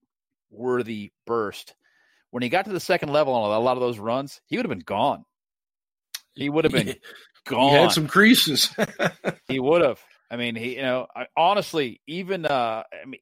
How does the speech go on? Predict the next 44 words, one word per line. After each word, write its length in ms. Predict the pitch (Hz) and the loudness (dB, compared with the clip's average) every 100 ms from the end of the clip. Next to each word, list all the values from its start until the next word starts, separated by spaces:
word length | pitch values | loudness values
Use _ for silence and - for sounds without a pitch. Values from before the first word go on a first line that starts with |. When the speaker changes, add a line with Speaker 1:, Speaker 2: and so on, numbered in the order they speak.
| 107 | -18
Speaker 1:
James, 500 | 95 123 202 107 - | -6 -2 -2 -4 -12
if 80 | 104 | -12
he 100 | 143 | -12
could 200 | - 156 | -10 -10
have 80 | 135 | -2
gotten 240 | 143 135 | -4 -4
some 120 | 131 | -10
of 60 | 143 | -6
those 160 | 131 113 | -6 -6
carries 580 | 127 117 117 107 - _ _ - | -4 -2 -2 -4 -12 _ _ -12
Speaker 2:
Mm-hmm. 200 | 117 113 | -10 -4
Speaker 1:
and 200 | 127 123 | -4 -2
gotten 220 | 131 131 | -4 -4
to 80 | 127 | -6
the 60 | 117 | -6
second 260 | 139 120 | -4 -4
level, 340 | 113 120 113 107 | -2 -2 -2 -4
those 220 | 101 208 254 | 0 0 -2
would 60 | |
have 40 | 160 | -6
been 120 | 107 | -6
long 800 | 92 90 98 117 127 117 101 80 | -6 -6 -4 0 0 -2 -4 -12
carries 560 | - 110 101 80 - - | -12 -8 -8 -10 -18 -18
'cause 160 | 98 92 | -16 -14
he's 240 | - 175 | -14 -10
got 320 | 117 131 120 | 0 0 0
burst 440 | - 87 85 - _ | -8 -12 -14 -20 _
and 380 | 113 110 104 95 _ _ - | -10 -10 -10 -16 _ _ -8
Benny 260 | 123 139 | -6 -6
Snell 580 | - 143 135 127 110 95 _ _ _ _ _ | -8 -2 0 2 0 -4 _ _ _ _ _
doesn't. 380 | 120 113 82 - _ _ _ - _ _ _ _ | 0 0 -2 -18 _ _ _ -20 _ _ _ _
Um, 460 | 107 98 95 92 _ _ _ - | 2 2 0 -4 _ _ _ 4
but, 320 | 339 277 277 _ | 6 6 2 _
you 60 | 202 | 2
know, 160 | 170 | 2
the 140 | 196 175 | 2 -2
other 100 | 240 | 0
side 240 | 185 151 | 0 0
is 100 | 135 | -2
this, 440 | 156 208 156 - - | -4 -6 -6 -12 -8
uh, 300 | 135 131 113 | -4 -4 -6
you 100 | 135 | -10
know, 280 | 101 113 120 | -10 -12 -14
uh, 80 | - | -18